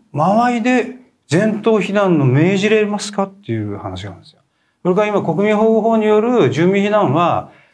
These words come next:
武力事態、あるいは緊急対処事態しか適用されないんですよ。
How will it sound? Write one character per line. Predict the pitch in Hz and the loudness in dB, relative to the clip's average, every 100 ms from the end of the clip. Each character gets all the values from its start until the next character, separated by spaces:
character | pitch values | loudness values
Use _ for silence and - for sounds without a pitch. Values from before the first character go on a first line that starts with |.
| _ | _
武 | 123 165 | 0 2
力 | 214 226 214 | 2 0 -2
事 | 226 | 0
態、 | 226 214 170 147 135 | 2 2 2 0 0
あ | 139 | -2
る | 180 | 2
い | 190 | 2
は | 175 143 | 2 2
緊 | 143 185 | 0 -2
急 | 196 202 | 0 0
対 | 190 | 0
処 | 202 | 0
事 | 175 180 | -2 0
態 | 190 | 0
し | - | 0
か | 147 127 | -2 -2
適 | 131 165 202 | -2 -2 0
用 | |
さ | 190 190 | 0 0
れ | |
な | 202 | 0
い | 160 | -2
ん | |
で | - | -4
す | |
よ。 | - | -10